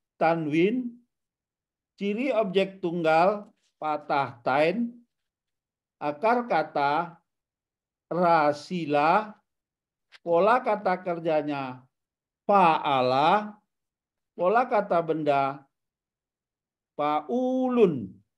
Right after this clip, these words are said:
Ada di Kamus Mahmud Yunus halaman seratus empat puluh satu, artinya Rasul. Kata kedua,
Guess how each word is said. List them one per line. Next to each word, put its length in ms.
Ada 540
di 180
Kamus 560
Mahmud 480
Yunus 560
halaman 720
seratus 520
empat 320
puluh 160
satu, 640
artinya 960
Rasul. 800
Kata 480
kedua, 800